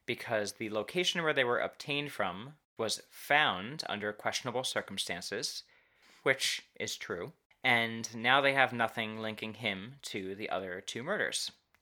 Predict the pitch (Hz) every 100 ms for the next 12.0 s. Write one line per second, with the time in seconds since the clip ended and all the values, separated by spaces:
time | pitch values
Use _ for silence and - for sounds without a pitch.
0 | - 113 - 120 113 - 147 156 151 127
1 | - - 123 - 110 - 101 107 110 120
2 | 120 113 117 101 107 113 101 - 107 95
3 | 95 101 - 101 - 110 110 110 113 107
4 | - 104 98 98 95 - - 113 110 104
5 | 85 80 - - - - - - - _
6 | - - 180 180 143 151 156 156 156 147
7 | 143 151 - 156 139 135 131 131 - _
8 | - 139 127 110 - 127 113 127 139 135
9 | 117 120 117 117 117 110 95 120 117 -
10 | 120 120 107 110 - - 110 110 104 110
11 | 92 110 104 - 113 117 110 107 110 113